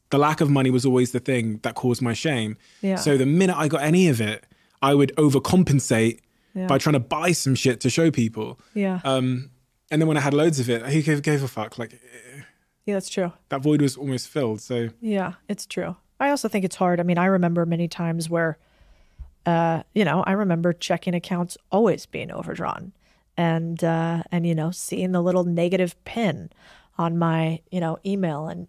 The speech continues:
Speaker 2: and cell phone that you couldn't, there, there was nothing else in there, you know, when I was in college and trying to figure it out before I made any money. I think I made, like, thirty-seven K in my first job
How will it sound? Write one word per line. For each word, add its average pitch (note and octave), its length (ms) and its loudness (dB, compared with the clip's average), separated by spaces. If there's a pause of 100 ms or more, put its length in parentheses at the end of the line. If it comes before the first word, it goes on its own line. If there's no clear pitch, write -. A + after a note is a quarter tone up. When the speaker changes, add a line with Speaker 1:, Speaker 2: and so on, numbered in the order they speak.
Speaker 2:
and E3+ 200 -6
cell G3+ 220 0
phone E3 240 -6
that F3 100 -10
you F3+ 80 -6
couldn't, F3 380 -4
there, F3 160 0
there F3 140 -2
was E3+ 160 -2
nothing F3 260 -4
else E3 180 -4
in C4+ 140 -6
there, - 180 -6
you - 80 -6
know, F3 100 -2
when F3 80 -2
I E3+ 80 -2
was E3 140 -6
in E3+ 100 -6
college E3+ 300 -2
and E3+ 140 -10 (140)
trying F3 220 -4
to E3+ 60 -10
figure F3 180 0
it E3 60 0
out E3 140 0
before F3 240 -8
I E3 80 -4
made E3 160 -4
any D#3+ 200 -6 (100)
money. E3+ 280 -4
I D#3+ 40 -6
think F#3+ 180 -4
I F#3+ 60 2
made, F3+ 200 -4 (240)
like, G3 140 -4
thirty-seven F3+ 560 -2
K E3 260 -6
in D#3 80 -8
my E3+ 120 -10
first E3+ 300 -12
job E3+ 260 -6